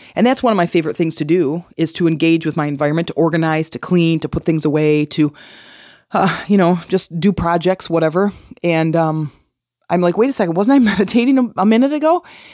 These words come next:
And so it, it takes a little bit to overcome, but the benefits completely outweigh the downfalls. So please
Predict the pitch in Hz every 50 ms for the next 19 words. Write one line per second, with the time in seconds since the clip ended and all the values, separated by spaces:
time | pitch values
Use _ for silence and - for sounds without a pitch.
0 | - - - - - - - - 226 214 - 233 214 208 - - 254 - - -
1 | 240 190 - - 226 254 - - - 311 277 226 202 202 202 214 220 185 180 123
2 | 110 - - - - - _ _ _ _ _ _ _ _ _ - - - 170 175
3 | 151 151 180 - - - 160 143 139 143 135 - _ - 160 156 - 160 151 139
4 | 131 _ - 165 160 165 156 - - 92 - - - - - - _ _ _ _
5 | - - 160 151 143 - - - 170 175 185 208 - - - 135 135 131 - _
6 | _ _ _ _ _ _ - - 143 143 156 - 156 156 143 143 147 147 151 127
7 | 143 - - - - - - - - - _ _ _ _ - - - 175 - 160
8 | - _ _ _ _ _ - - 262 294 302 320 320 - -